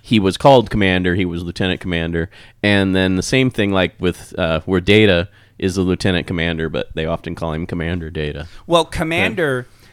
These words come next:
Speaker 2: calling a lieutenant commander is, is very popular shorthand, and that, that happens a lot. Um, but <clears throat> except for No Man Gone Before, where they didn't lay out the braids, the, uh, uh,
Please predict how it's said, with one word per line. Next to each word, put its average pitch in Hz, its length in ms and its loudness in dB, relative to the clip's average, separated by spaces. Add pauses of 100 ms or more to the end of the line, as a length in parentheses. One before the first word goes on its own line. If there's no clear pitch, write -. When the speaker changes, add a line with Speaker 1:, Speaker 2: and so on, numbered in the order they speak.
Speaker 2:
calling 156 360 -4
a - 20 -6
lieutenant 135 400 -6
commander 110 640 -6
is, 101 400 -10
is 98 220 -14
very 104 260 -8
popular 95 540 -10
shorthand, 95 720 -12 (160)
and 98 160 -10
that, 101 160 -10
that 104 180 -6
happens 95 460 -10
a 87 60 -12
lot. 90 360 -10 (500)
Um, 85 440 -8 (180)
but 110 240 -6 (320)
<clears throat> - 180 -8 (560)
except 180 300 0
for 143 100 -4
No 127 160 -2
Man 131 380 -4 (140)
Gone 120 260 -4
Before, 120 400 -2
where 107 160 -6
they 104 100 -6
didn't 117 320 -8
lay 110 360 -4
out 110 360 -4 (400)
the 113 120 -6
braids, 107 960 -2
the, 95 340 -4
uh, 82 340 -4 (280)
uh, 107 40 -8